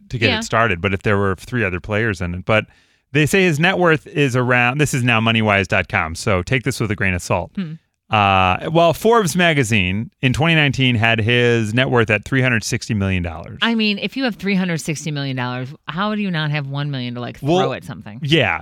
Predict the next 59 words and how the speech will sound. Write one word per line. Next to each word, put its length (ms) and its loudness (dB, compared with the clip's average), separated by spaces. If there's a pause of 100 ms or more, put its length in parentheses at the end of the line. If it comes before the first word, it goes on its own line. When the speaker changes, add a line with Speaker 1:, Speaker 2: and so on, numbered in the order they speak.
Speaker 1:
that's 240 0
net 200 2
worth, 260 2
though. 180 -2
That 140 -10
doesn't 240 2
mean 160 4
he 120 2
has 180 2
three 120 0
hundred 220 2
sixty 260 -2
million 360 2
liquid. 480 -2
That 180 0
means, 300 2
like, 220 0 (100)
all 160 2
of 80 0
his 120 0
assets 440 4
Speaker 2:
Sell 120 2
a 40 2
Speaker 1:
and 80 -6
Speaker 2:
beach 180 -2
Speaker 1:
everything. 180 2 (100)
Speaker 2:
house. 240 -4
Speaker 1:
Yeah, 260 4
right. 240 4 (240)
Speaker 2:
<laughs> 120 -20
Speaker 1:
That's 160 0
Speaker 2:
Sell 260 4
Speaker 1:
wild. 140 -6
Speaker 2:
a 60 -18
beach 240 -2
house, 160 -4
Speaker 1:
Isn't 160 0
that 60 2
Speaker 2:
bro. 100 0
Speaker 1:
wild? 160 -2
Speaker 2:
That's 160 -8
a 40 -4
lot 280 -2
of 80 -6
money. 400 -6 (160)
Speaker 1:
Well, 140 2
Netflix 500 2
is 140 0
gonna 220 2
be, 300 2
uh, 680 4
making 600 0
the, 540 0 (100)
um, 680 0 (100)
the 120 2
series, 460 4
which 140 -4
sounds 260 2
awesome, 640 2